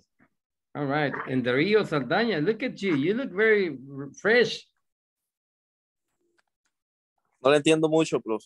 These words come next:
Speaker 2: <laughs>
Speaker 1: Se, se ve bien, se ve como que está bien cómodo con esa camiseta así, cortada en las
Speaker 2: Ah.
Speaker 1: mangas. Se ve bien
Speaker 2: Eh,
Speaker 1: relajado, ¿ah?
Speaker 2: sí,
Speaker 1: Haciendo
Speaker 2: sí,
Speaker 1: mucho
Speaker 2: después de
Speaker 1: calor.
Speaker 2: la-,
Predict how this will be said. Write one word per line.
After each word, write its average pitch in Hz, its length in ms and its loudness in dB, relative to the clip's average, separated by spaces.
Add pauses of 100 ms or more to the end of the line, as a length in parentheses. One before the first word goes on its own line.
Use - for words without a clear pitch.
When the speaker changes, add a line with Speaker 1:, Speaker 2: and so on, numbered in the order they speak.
Speaker 2:
<laughs> - 420 -8
Speaker 1:
Se, 165 300 0
se 156 140 -2
ve 180 180 0
bien, 214 420 -2
se 143 140 -2
ve 185 160 -2
como 214 180 -2
que 175 80 -4
está 165 140 -4
bien 214 180 -2
cómodo 160 480 0
con 139 140 -6
esa 170 220 -6
camiseta 143 520 -4
así, 147 320 -6
cortada 139 380 0
en 139 100 0
las 139 100 8
Speaker 2:
Ah. 139 180 8
Speaker 1:
mangas. 120 200 0 (1200)
Se 127 60 -4
ve 139 80 2
bien 180 160 2
Speaker 2:
Eh, 175 100 0
Speaker 1:
relajado, 127 560 0
¿ah? 156 260 -4 (1300)
Speaker 2:
sí, 147 280 -6
Speaker 1:
Haciendo 175 200 -2
Speaker 2:
sí, 175 60 0
Speaker 1:
mucho 143 120 0
Speaker 2:
después 139 220 0
de 147 60 2
Speaker 1:
calor. 135 140 2
Speaker 2:
la-, - 840 -6